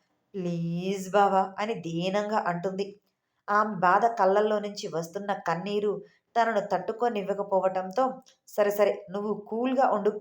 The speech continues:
నువ్వు ఇక్కడే ఉండు, నేను వెళ్ళి మామయ్యతో మాట్లాడి వస్తాను" అంటూ నేత్ర రూమ్లో నుంచి కిందకి వచ్చాడు.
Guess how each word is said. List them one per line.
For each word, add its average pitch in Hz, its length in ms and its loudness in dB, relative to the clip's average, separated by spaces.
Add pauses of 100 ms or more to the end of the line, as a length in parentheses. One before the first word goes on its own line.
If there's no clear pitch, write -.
(240)
నువ్వు 180 160 -4
ఇక్కడే 226 300 2
ఉండు, 233 280 -2 (320)
నేను 214 420 -4 (300)
వెళ్ళి 214 360 2
మామయ్యతో 202 520 0
మాట్లాడి 208 460 0
వస్తాను" 190 440 0 (100)
అంటూ 190 400 -2 (300)
నేత్ర 226 360 2
రూమ్లో 202 380 2
నుంచి 190 500 -8
కిందకి 185 360 -4
వచ్చాడు. 175 440 2